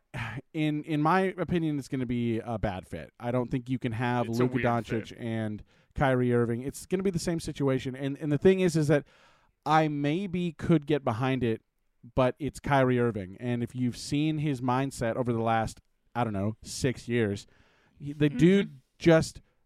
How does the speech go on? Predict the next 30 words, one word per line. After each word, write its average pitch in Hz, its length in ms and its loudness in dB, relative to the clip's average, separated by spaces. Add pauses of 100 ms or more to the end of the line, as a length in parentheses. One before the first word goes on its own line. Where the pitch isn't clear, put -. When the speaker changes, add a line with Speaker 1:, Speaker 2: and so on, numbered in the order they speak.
(260)
Speaker 1:
it, 151 180 -8
the 156 80 0
dude's 196 260 2
got 175 220 2
backs, 139 360 2
basketball 151 720 4
second 156 400 -2
or 139 120 -4
third 127 300 2
in 110 140 -4
his 107 160 -6
mind 104 280 -4
every 101 200 -6
time. 95 300 -6
He 117 180 -10 (100)
does 143 320 6
not 139 260 2
really 123 480 0
care 123 300 0
about 120 300 0
the 117 80 -10
game. 123 360 -6 (160)
It's 143 200 -4
what 135 200 2
the 143 80 0
game 131 280 2
can 127 160 -2
do 117 120 6
for 110 140 -2
him. 87 240 -6